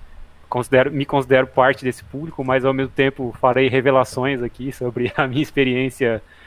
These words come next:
a minha segunda, terceira ou quarta experiência com o jogo, né, nessa nossa tentativa de jogar aí depois que eu escolhi. Mas é, é um jogo que, é assim, eu ainda gosto muito, é um, um jogo independente, né, foi,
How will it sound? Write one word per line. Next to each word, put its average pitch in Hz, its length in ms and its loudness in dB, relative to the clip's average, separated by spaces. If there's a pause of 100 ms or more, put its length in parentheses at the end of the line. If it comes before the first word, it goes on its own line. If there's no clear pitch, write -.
(160)
a 127 120 0
minha 135 160 4
segunda, 135 520 -2
terceira 127 440 -2
ou 110 40 -4
quarta 123 320 0
experiência 120 520 -4
com 120 180 -12
o 117 80 -8
jogo, 123 380 -8
né, 117 260 -10
nessa 110 500 -4 (680)
nossa 117 200 -2
tentativa 117 680 -6
de 110 100 -10
jogar 113 400 0
aí 110 280 -2 (200)
depois 113 300 -6
que - 80 -10
eu 120 60 -6
escolhi. 117 440 -6 (520)
Mas 147 240 2
é, 190 140 4
é 180 100 4
um 196 60 2
jogo 202 200 2
que, 214 240 -4
é 202 40 6
assim, 196 380 -2 (480)
eu 175 140 2
ainda 196 240 2
gosto 156 400 2
muito, 156 420 -6
é - 80 -2
um, 135 440 -4 (280)
um 110 400 -12
jogo 123 240 -4
independente, 123 800 -4
né, 127 80 -4
foi, 113 640 -6